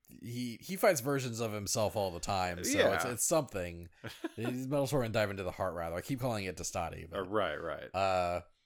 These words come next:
Speaker 1: and this is all, like, very, very cool, very referential,
Speaker 2: Yes.
Speaker 1: dope stuff.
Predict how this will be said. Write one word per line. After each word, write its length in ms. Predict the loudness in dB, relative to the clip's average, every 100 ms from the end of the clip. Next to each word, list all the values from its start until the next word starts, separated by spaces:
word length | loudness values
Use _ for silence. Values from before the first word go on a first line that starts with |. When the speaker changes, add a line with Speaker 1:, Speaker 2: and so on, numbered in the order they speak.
| _ _ _ _ _ _ _ _ 0
Speaker 1:
and 300 | 2 2 2
this 260 | 0 0
is 80 | 2
all, 240 | 4 4 2
like, 140 | 0
very, 580 | -4 0 2 2 0 -2
very 320 | 0 0 0
cool, 240 | 0 0
very 480 | 2 2 2 0 -4 -2
referential, 800 | -2 0 -4 -4 -4 -4 -4 -4
Speaker 2:
Yes. 340 | -2 -2 -2 -2
Speaker 1:
dope 220 | -2 -2
stuff. 320 | 0 0